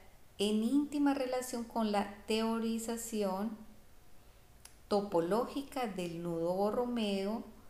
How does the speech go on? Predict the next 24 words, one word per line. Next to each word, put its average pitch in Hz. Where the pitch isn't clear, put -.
compuesta 214
por 240
tres 165
registros, 165
que 160
son, 151
eh, 147
el 143
registro 156
real, 196
el 165
simbólico 208
y 208
el 175
imaginario, 170
y 285
va 180
a 170
decir 165
lo 175
siguiente, 156
abro 202
comillas, -
"Nada 247